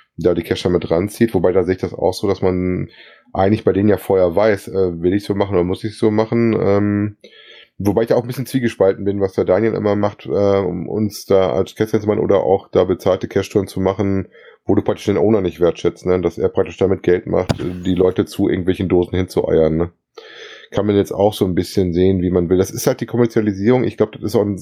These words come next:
relativ schmaler Grat, den du da hast. Aber ich find, das ist bei der Geschichte, die beim Staubfinger ist, tatsächlich ein bisschen drüber. Da bin ich ganz ehrlich, damit hab ich echt ein Problem, dass ich sag, dass du eine Dose oder Logbuch vorne kriegst und bezahl mal, wenn du das Erlebnis dahinter haben möchtest, ne?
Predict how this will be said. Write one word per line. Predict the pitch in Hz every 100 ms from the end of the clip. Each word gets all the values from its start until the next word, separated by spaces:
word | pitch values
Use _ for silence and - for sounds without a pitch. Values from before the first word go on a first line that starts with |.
| -
relativ | 104 113 - 107 -
schmaler | - - 95 98 107
Grat, | 90 90 101 -
den | 92
du |
da | 87
hast. | 85 -
Aber | 98 - - - -
ich | 107 -
find, | 123
das | 123
ist | - 117
bei | 110
der | 104
Geschichte, | 95 - 123 104
die | 104
beim | 101 95
Staubfinger | - 104 120 151 143
ist, | - -
tatsächlich | 113 - 113 110
ein | 104
bisschen | 107 110 101
drüber. | 85 82 80 65 _ _ _ _
Da | -
bin | 87 101
ich | -
ganz | 98 92
ehrlich, | - 104 107
damit | 98 92
hab | 101 92
ich | -
echt | -
ein | 101
Problem, | - 90 87 104 110 - - - -
dass | 92
ich | 98
sag, | 98 98
dass | - 92 -
du |
eine | 98 87
Dose | 87 95 104
oder | 95
Logbuch | 90 98 - 90
vorne | - 95 110
kriegst | 107 110 107
und | 95
bezahl | 87 - 92
mal, | 98 90
wenn | 92
du | 92
das | 87 76
Erlebnis | 87 90 90 -
dahinter | 80 76 80
haben | 78 78
möchtest, | 76 - - -
ne? | 85